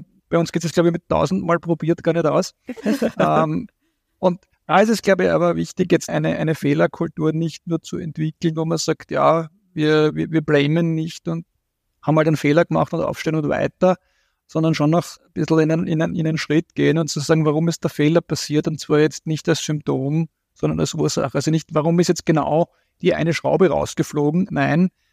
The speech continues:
sondern einmal die Stufe dahinter zu gehen und zu sagen, weiß ich nicht, vielleicht, warum ist die Schraube überhaupt drin, wofür brauchen wir die Schraube?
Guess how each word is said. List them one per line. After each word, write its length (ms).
sondern 280
einmal 220
die 100
Stufe 340
dahinter 460
zu 100
gehen 300
und 100
zu 80
sagen, 340
weiß 80
ich 60
nicht, 120
vielleicht, 280
warum 180
ist 140
die 40
Schraube 300
überhaupt 320
drin, 240
wofür 180
brauchen 280
wir 40
die 80
Schraube? 420